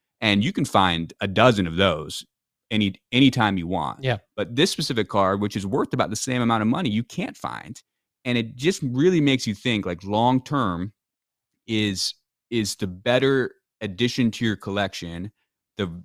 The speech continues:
Speaker 1: rare second year card or rare veteran card of any sort, or a semi-rare rookie card.
Speaker 2: Mm-hmm. Okay. Well, let's riff on this for a few, because I think <clears throat> you really hit on something there with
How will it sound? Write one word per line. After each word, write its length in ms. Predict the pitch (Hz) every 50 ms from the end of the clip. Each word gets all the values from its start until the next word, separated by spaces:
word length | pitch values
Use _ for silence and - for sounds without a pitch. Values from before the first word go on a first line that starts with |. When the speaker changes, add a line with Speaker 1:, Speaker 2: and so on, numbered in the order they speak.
| _ _
Speaker 1:
rare 580 | 107 101 92 90 98 107 110 120 123 131 131 131
second 480 | - - - 131 113 107 - 101 -
year 240 | - 95 87 87 85
card 500 | - - 82 80 80 80 85 95 - 131 - _ _ _ _ _ _
or 160 | - 101 95 92
rare 200 | 101 110 107 95
veteran 420 | 87 101 110 123 - - 95 90
card 240 | - 98 90 90 85
of 100 | 85 90
any 140 | 107 120 117
sort, 440 | - - - 80 85 87 78 - _ _ _ _ _ _ _
or 480 | - 95 95 98 95 95 98 98 95 - -
a 460 | 101 95 95 95 90 87 87 - - -
semi-rare 1200 | - - - - - 127 127 123 113 101 95 92 90 92 85 85 85 85 87 87 92 104 - _ _ _ _ _ _ _ _ _ _ _ _ _ _ _ _ -
rookie 260 | 117 156 170 - -
card. 300 | - - - - - _ _ -
Speaker 2:
Mm-hmm. 840 | 131 123 113 113 113 _ _ _ _ _ _ _ _ _ _ _ 165
Okay. 240 | 156 - 127 127 131 -
Well, 120 | 139 147
let's 180 | 151 180 170 -
riff 180 | 185 196 190 -
on 120 | 110 113
this 160 | 113 110 -
for 160 | - - 120
a 60 | 110 -
few, 180 | - 113 107
because 560 | 101 107 104 - - 127 120 117 113 110 - - - - _ _ _ _ _
I 80 | - 147
think 520 | - - - 175 170 170 165 - - - _ _ _ _ _ _ _
<clears throat> 140 | - 220 -
you 460 | - 185 175 156 135 165 - 139 139
really 220 | 143 165 165 143 123
hit 140 | 127 156
on 140 | 143 123 117
something 340 | - - 131 117 127 117 120
there 240 | 120 113 110 110 107
with 340 | 107 110 110 110 104 -